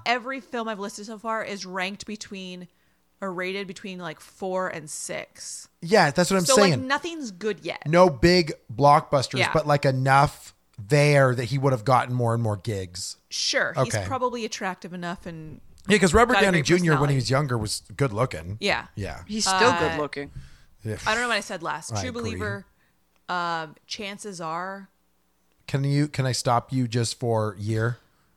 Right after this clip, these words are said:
Speaker 2: Just year.
Speaker 1: Oh, okay. Nineteen eighty-nine.
Speaker 2: Okay, so we're still in the eighties.
Speaker 1: Yeah.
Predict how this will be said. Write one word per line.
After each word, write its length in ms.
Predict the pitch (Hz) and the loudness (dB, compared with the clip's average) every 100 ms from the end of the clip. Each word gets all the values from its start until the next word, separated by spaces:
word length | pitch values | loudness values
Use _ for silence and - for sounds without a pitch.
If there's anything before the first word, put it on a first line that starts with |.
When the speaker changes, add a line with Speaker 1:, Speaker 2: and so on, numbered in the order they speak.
| _ | _
Speaker 2:
Just 220 | 160 175 | 2 2
year. 180 | 180 190 | 2 2
Speaker 1:
Oh, 40 | 107 | 2
okay. 260 | 90 143 _ _ - | -4 -12 _ _ -4
Nineteen 720 | 220 220 - 240 226 220 214 _ | -4 -2 -10 -10 -10 -12 -16 _
eighty-nine. 580 | 190 175 175 147 - 147 - | -10 -10 -10 -10 -12 -4 4
Speaker 2:
Okay, 300 | 160 151 139 | 6 6 -2
so 140 | 139 | 0
we're 140 | 143 196 | 0 0
still 260 | - 160 | 0 0
in 80 | 131 | 0
the 60 | 110 | 0
eighties. 520 | 170 131 92 - - | 0 0 -8 -12 -10
Speaker 1:
Yeah. 180 | 190 | -8